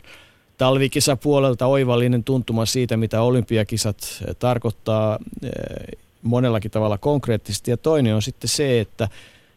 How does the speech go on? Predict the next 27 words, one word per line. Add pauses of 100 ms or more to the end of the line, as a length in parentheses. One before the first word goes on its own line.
että
kun
nyt (560)
täällä
Suomessa
kausi
on
alkamassa
ja
eletään
kuitenkin
huhtikuuta
ja,
ja
tuossa
lokakuun
lopussa
pistetään
kiinni,
niin
tota, (460)
siinä
jää
aika
monta
kuukautta,
ö,